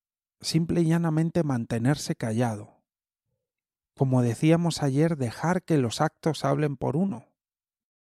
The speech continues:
Si no está vali-, validado emocionalmente, si no es algo que verdaderamente te mueve,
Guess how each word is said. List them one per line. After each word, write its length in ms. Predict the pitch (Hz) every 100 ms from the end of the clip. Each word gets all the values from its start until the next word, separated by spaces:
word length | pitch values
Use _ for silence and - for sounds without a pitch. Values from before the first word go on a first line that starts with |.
| _
Si 180 | - 135
no 100 | 156
está 260 | - 185
vali-, 380 | 170 147 120 117 -
validado 520 | 123 110 110 123 143
emocionalmente, 1000 | 135 127 - 110 113 135 123 143 135 117
si 160 | - 127
no 120 | 143
es 100 | -
algo 260 | 151 143
que 100 | 135
verdaderamente 880 | 123 117 113 113 131 139 135 123 -
te 140 | - 107
mueve, 480 | 110 127 139 170